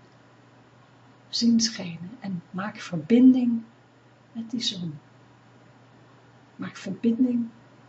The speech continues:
met die zon en leg die neer in een inademing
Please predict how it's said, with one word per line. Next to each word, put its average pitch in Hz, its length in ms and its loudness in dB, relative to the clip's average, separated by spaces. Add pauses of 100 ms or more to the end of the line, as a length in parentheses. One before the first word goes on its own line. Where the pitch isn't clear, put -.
(480)
met - 120 -18
die 190 100 -12
zon 247 420 0
en 185 140 -2
leg 208 220 -8
die 180 140 -6
neer 240 480 2 (840)
in 214 140 -6
een 202 260 -6
inademing 208 840 2